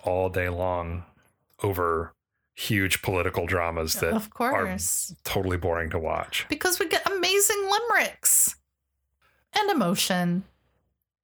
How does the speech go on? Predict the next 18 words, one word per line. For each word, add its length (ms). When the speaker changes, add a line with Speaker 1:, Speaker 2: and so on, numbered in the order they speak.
Speaker 1:
The 120
K 240
G 160
B 220
spy 380
doesn't 360
make 220
me 100
laugh 320
out 200
loud. 440
Speaker 2:
No. 560
Speaker 1:
It 160
warms 380
my 180
heart 360
to 100
hear 580